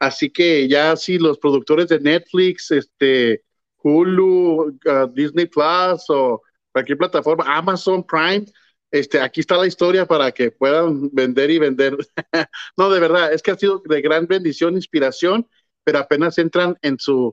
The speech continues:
ahora sí que eran, ya terminan temporada y entran a una siguiente temporada para lo que Dios tiene preparado para ustedes. Así que hay mucha gente que les ama, hay mucha gente que les quieren.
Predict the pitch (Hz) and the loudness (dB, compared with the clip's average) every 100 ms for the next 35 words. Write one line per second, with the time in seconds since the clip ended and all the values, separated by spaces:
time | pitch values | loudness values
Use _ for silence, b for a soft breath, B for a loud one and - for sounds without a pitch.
0 | - 127 143 147 165 160 170 160 190 - | -6 -2 -2 -2 -2 0 0 0 -2 0
1 | 160 170 180 175 156 139 147 175 214 - | -2 0 -2 -2 -2 0 0 0 -2 -6
2 | - _ _ - 143 123 156 156 139 151 | -20 _ _ -4 -4 0 0 2 2 0
3 | 147 127 135 131 156 151 - _ _ _ | -4 -2 -2 0 -2 -2 -6 _ _ _
4 | - 131 117 123 131 143 147 135 123 117 | -2 -2 0 0 2 2 0 0 0 -2
5 | 123 127 - 135 143 135 - 120 123 123 | 0 -2 0 -2 -2 -4 -4 -2 0 0
6 | 135 - 127 135 135 _ _ _ - 117 | -2 -2 -2 -2 -4 _ _ _ -14 -14
7 | - 120 113 113 135 156 151 165 - 165 | -2 -2 0 -4 -6 -4 -4 -4 -4 -2
8 | 165 160 160 156 123 - 143 160 160 151 | -2 -2 -4 -2 -4 -2 -2 0 -2 -2
9 | 156 151 143 147 131 120 - 143 156 180 | -4 -6 -10 -8 -6 -8 -6 -2 0 -2